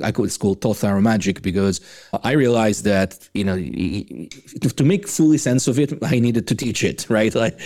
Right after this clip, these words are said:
and, and I think I did it. I did a decent job at doing that. But the problem is that there's so much into it. Like, he, he literally, like, condensed seventy years of his life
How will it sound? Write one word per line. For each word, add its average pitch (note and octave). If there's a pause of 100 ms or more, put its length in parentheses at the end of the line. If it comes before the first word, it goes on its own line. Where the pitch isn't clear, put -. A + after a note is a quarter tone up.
(140)
and, B2
and A#2+
I D#3+
think A3
I D#3+
did G#2+
it. G#2+
I A2
did G#2+
a G#2+
decent G#2
job F#2+ (220)
at G#2
doing A2
that. A#2
But G#2+
the A2
problem E3+
is A2+
that G2+
there's F#2
so -
much A2+
into G#2
it. -
Like, A2+ (100)
he, B2+
he B2+
literally, D#3
like, A2+
condensed B2+ (580)
seventy D3+
years G#2 (180)
of A2
his G2+
life G2